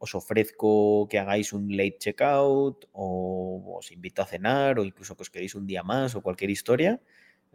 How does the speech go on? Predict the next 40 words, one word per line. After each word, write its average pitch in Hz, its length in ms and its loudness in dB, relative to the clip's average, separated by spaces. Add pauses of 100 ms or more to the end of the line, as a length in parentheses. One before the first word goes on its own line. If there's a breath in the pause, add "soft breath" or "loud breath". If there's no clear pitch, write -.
(340)
Les 92 200 -6
ofrecí 101 640 2
de, 92 420 4 (180)
au-, 104 220 4
co-, - 320 4
con 107 200 6
la 107 80 10
única 135 380 8
condición 139 600 6
de 120 160 8
que 165 120 2
nos 117 200 0
sentemos 123 480 2
a 113 60 -4
tomar 98 260 -2
un 107 100 0
ca-, - 140 -10 (1200 soft breath)
y 160 160 2
porque 110 200 4
le 107 100 6
quiero 120 160 8
contar 131 260 8
a 120 60 10
Víctor 151 280 6
y 120 60 4
que 113 80 4
él 113 80 6
me 120 140 4
cuente, 151 340 6
pues, 117 160 0
cómo 110 220 2
ve 110 100 4
las 107 160 2
cosas, 147 300 2
porque 104 160 -4
además 127 160 2
yo 160 80 0
en 165 80 2
esa 143 260 4
época, 143 440 2